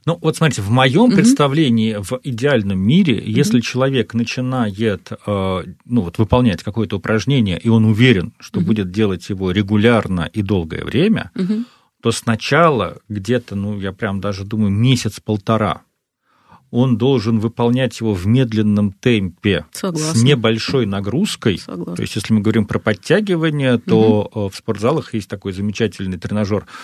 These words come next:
Speaker 1: он называется гравитрон, как-то
Speaker 2: Да,
Speaker 1: так,
Speaker 2: е-,
Speaker 1: да, или
Speaker 2: есть
Speaker 1: гравитон,
Speaker 2: такое.
Speaker 1: или гравитрон. Ну, то есть это когда ты встаёшь, э, коленями или, э, ступнями на платформу,
Speaker 2: Мгм.
Speaker 1: э, там есть противовес, и ты можешь выставить любую нагрузку, то есть можно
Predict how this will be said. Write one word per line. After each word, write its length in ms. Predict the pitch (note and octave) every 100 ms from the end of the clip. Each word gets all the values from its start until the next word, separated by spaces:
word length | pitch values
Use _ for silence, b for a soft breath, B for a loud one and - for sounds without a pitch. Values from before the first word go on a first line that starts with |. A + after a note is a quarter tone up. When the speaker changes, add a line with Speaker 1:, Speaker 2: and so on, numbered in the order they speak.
| B B -
Speaker 1:
он 80 | G2+
называется 280 | F#2 F#2 F#2+
гравитрон, 600 | G2 G2+ G#2 - B3+ C4
как-то 280 | - G#3 F#3
Speaker 2:
Да, 60 |
Speaker 1:
так, 180 | D#3 F#3 F#3
Speaker 2:
е-, 80 | - -
Speaker 1:
да, 140 | A#2
или 80 | C3
Speaker 2:
есть 100 | -
Speaker 1:
гравитон, 320 | G#2 G#2 D3 F#3
Speaker 2:
такое. 120 | C#3
Speaker 1:
или 60 |
гравитрон. 420 | G#2+ G2+ G2+ G#3+ A#3+
Ну, 100 | B3
то 100 | F3
есть 180 | B2 D3
это 260 | E3+ C#3+
когда 460 | A#2+ A2+ G#2+ D3+ D3+ B B _ -
ты 260 | C3+ B2 B _
встаёшь, 560 | - B2+ C3 A#2+ - A#2
э, 220 | G#2+ G2+
коленями 720 | G#2+ A#2 A2 G2+ F#2+ F#2 F2+
или, 540 | - G#2+ F#2 F#2 F2+ -
э, 300 | - F2+ F#2
ступнями 600 | - G#2+ A2 G#2 F2 E2+
на 220 | F2 F#2+ E2+
платформу, 640 | G#2 F#2+ D3 F#3+ B3 D#4+ _
Speaker 2:
Мгм. 360 | F#3+ F#3+ G3 G#3
Speaker 1:
э, 240 | A#2 A2+ G#2+
там 160 | C3 A2+
есть 160 | G2+
противовес, 840 | - G2+ A2 F2+ G#2 G3 B3+ - -
и 220 | C3+ A#2+ G#2+
ты 160 | A3
можешь 460 | A3 D3+ C#3 B2+ -
выставить 600 | C3+ E3+ C#3 A#2+ A2 -
любую 540 | G#2+ G#2+ A#2+ D#3 A#2
нагрузку, 560 | F#2+ F#2+ D3 C#4+ - F3
то 120 | C3+
есть 180 | B2 -
можно 420 | B2+ B2+ A2+ G#2